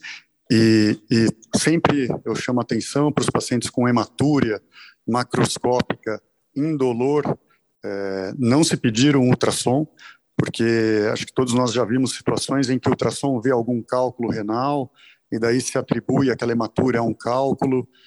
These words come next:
e, e só vai se descobrir um tumor renal mais pra frente, porque o ultrassom não vê,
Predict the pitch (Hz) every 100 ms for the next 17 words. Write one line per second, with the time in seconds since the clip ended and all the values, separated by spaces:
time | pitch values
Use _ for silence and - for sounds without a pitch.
0 | _ _ - 113 110 110 107 104 - -
1 | 104 - 123 110 127 131 - 117 107 -
2 | 117 101 117 135 123 113 127 113 107 101
3 | 120 110 113 107 110 110 120 110 117 123
4 | - 110 - 113 139 - - _ - _
5 | - 123 - 131 131 - 113 - 131 123
6 | 135 113 123 120